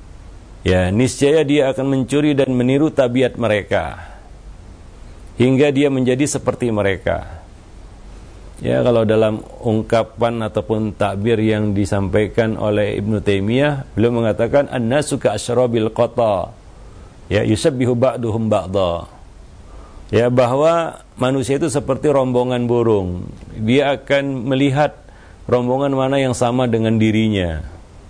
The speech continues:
Dia akan ikut rombongan itu. Kalau di-, dia lihat dirinya merpati, dia akan cari rombongan merpati.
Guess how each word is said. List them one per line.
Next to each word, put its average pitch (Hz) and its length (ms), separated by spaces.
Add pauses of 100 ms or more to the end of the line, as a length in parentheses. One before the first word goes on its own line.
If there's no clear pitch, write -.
(600)
Dia 113 240
akan 117 160
ikut 131 240
rombongan 104 560
itu. 90 480 (560)
Kalau 107 320
di-, 104 320
dia 104 240
lihat 117 320
dirinya 117 380
merpati, 104 500
dia 107 320
akan 107 240
cari 110 320
rombongan 98 480
merpati. 90 640